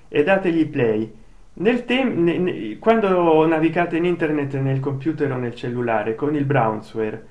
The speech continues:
E in questo modo, eh, avrò dei minuti o delle ore di riproduzione addizionali,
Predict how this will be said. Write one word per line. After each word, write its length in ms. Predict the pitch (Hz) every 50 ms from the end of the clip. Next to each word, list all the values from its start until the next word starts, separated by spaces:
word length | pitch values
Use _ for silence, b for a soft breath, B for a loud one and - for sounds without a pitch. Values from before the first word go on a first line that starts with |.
| b b b b b b b b b b b b b
E 200 | b - - 302
in 180 | 285 240 226 220
questo 320 | 240 262 247 - - 277
modo, 720 | 269 254 233 196 175 170 185 196 233 262 - - - - - - - - - - - - - - - - -
eh, 360 | - 160 160 160 156 156 151
avrò 420 | 165 180 175 185 202 226 247 233
dei 160 | 175 165 160
minuti 460 | 160 170 175 180 202 233 240 - 208 170
o 80 | 147
delle 220 | 135 143 135 135 143
ore 200 | 165 175 165 147
di 120 | 139 135
riproduzione 760 | 131 131 - - 135 131 127 - - - - 147 151 151 135
addizionali, 880 | 117 113 110 - - 131 135 139 139 127 110 101 98 101 104 - -